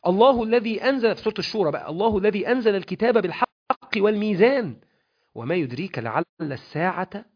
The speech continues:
قريب. شوف ربنا بيقول إيه؟ أنزل الكتاب بالحق وأنزل الميزان. يقصد هنا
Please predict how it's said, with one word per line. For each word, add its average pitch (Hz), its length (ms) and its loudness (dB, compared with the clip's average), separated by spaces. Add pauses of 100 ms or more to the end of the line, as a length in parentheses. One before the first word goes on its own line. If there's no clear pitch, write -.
(240)
قريب. 160 340 -8
شوف - 200 -14
ربنا 165 180 -4
بيقول 180 140 -4
إيه؟ - 140 -6
أنزل 175 340 -2
الكتاب 165 480 -4
بالحق 196 520 0 (500)
وأنزل 180 380 2
الميزان. 131 380 -6
يقصد 135 300 -8
هنا 214 220 -2